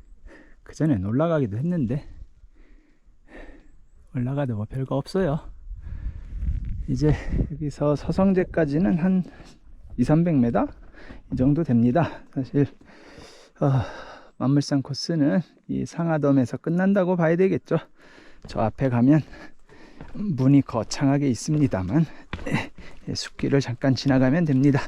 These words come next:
자, 서성제까지 또 갑시다. 만물상 탐방로 끝입니다. 서성제 삼거리에 도착했습니다.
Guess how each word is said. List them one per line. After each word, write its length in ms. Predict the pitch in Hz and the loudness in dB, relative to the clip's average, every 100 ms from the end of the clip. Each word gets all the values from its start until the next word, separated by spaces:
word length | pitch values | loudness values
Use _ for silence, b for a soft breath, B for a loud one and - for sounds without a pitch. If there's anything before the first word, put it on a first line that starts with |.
| B B B B B B B B B B | B B B B B B B B B B
자, 420 | - 156 156 110 104 | 0 4 4 2 -2
서성제까지 840 | - 131 131 135 - 131 156 - | -2 0 0 -2 0 2 0 0
또 100 | 143 | -4
갑시다. 580 | - - - 170 143 101 B B B - b b b b b b b b b b b - | -4 -8 -4 0 2 0 B B B -20 b b b b b b b b b b b -10
만물상 840 | 190 139 143 151 143 - 185 170 | -6 -4 -2 0 -2 -2 -2 -2
탐방로 720 | 160 160 160 156 160 175 151 B B B - - - _ _ _ _ - - | -2 -2 0 0 0 0 0 B B B -20 -20 -20 _ _ _ _ -20 -14
끝입니다. 720 | - 165 180 151 110 147 - - _ _ _ _ _ b b b b b b - | -8 -4 0 0 0 -2 -4 -10 _ _ _ _ _ b b b b b b -20
서성제 600 | - 147 156 139 131 135 | -10 -8 -2 0 0 -2
삼거리에 640 | 139 147 139 135 113 131 | -2 -4 -2 -2 -2 -2
도착했습니다. 800 | 113 - 147 - 175 156 117 | -6 -6 -6 -6 -2 0 0